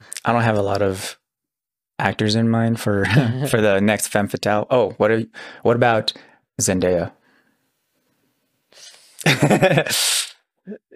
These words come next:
Speaker 2: No, I think she's more primed for dramatic roles, you know?
Speaker 1: Primed?
Speaker 2: Primed for it because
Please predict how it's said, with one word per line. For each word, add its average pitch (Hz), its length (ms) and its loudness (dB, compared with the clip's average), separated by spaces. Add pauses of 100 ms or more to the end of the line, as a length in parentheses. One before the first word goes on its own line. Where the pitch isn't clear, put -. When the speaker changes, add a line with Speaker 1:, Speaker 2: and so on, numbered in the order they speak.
(140)
Speaker 2:
No, 170 1080 6
I 147 100 4
think 185 220 4
she's 165 300 2
more 135 220 4
primed 113 440 0
for 107 240 -2
dramatic 101 600 -8
roles, 120 420 -16
you - 120 -8
know? 101 220 -8
Speaker 1:
Primed? 131 800 2
Speaker 2:
Primed 107 420 -8
for 113 280 -4
it 113 80 -6
because 110 580 -2